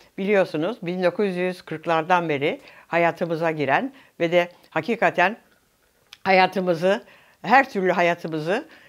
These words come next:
e, kolaylaştıran en önemli ev aletlerimizden biri. Beyaz eşya. Ama ben şimdi beyaz eşya diyorum di-, diye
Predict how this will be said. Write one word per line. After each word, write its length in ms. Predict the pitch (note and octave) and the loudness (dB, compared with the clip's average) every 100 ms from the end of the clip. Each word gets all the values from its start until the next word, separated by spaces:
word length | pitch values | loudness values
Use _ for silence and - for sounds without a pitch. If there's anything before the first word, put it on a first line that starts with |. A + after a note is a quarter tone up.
| _ E3 | _ -2
e, 220 | D3+ C3+ - _ _ _ _ _ _ | 0 -2 -8 _ _ _ _ _ _
kolaylaştıran 920 | F#3+ G3 F#3+ F#3 F3 - D#3 E3+ C#4+ - - - - | 0 4 6 4 2 -2 2 2 2 -6 -20 -16 -2
en 180 | A#3+ G#3 | 0 2
önemli 540 | F3+ D#3 D#3+ F#3 D#4 - _ | 2 0 0 -2 -2 -10 _
ev 160 | G3+ A3 | 2 4
aletlerimizden 960 | - F#3 E3+ E3 E3 D#3 D#3+ F#3 F#3 E3+ | 4 2 2 0 -2 -2 -2 2 2 2
biri. 260 | D#3 C3+ - - - | -2 -2 -8 -20 4
Beyaz 340 | F3+ G3 G#3 | 8 8 6
eşya. 440 | F3 D3+ - D3 A#2 - - | 2 0 -2 -4 -4 -10 -6
Ama 320 | - C4 G3+ - | 2 4 2 0
ben 120 | A3 B3+ | 2 2
şimdi 240 | B3 G3 | 0 2
beyaz 240 | A3+ A#3+ | 6 6
eşya 360 | A#3 A#3 A#3+ G#3+ | 6 2 2 4
diyorum 380 | A3+ A3 F4 F#4+ | 4 2 2 0
di-, 440 | F4+ G3+ F3 E3 | -2 -2 -6 -2
diye 320 | G3 F3+ C#3 | 4 6 4